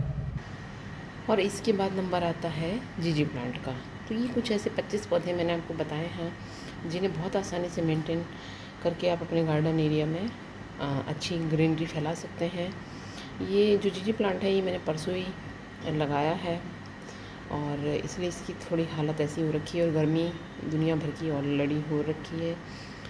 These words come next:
और जीजी प्लांट जो है indoor plant है,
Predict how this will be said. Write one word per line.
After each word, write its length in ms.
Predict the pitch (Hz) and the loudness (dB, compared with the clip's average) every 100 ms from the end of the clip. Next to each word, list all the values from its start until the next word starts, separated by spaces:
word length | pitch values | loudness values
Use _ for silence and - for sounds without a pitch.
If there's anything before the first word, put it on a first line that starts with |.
| - - | -10 -2
और 460 | 151 151 151 156 | 0 0 0 0
जीजी 260 | 156 175 196 | 0 2 2
प्लांट 380 | 196 180 175 170 | 2 0 0 -2
जो 80 | 170 | 0
है 120 | 165 | 2
indoor 260 | 151 165 | 2 2
plant 360 | 165 170 165 165 | 2 2 0 0
है, 420 | 160 165 170 - | -2 -4 -6 -10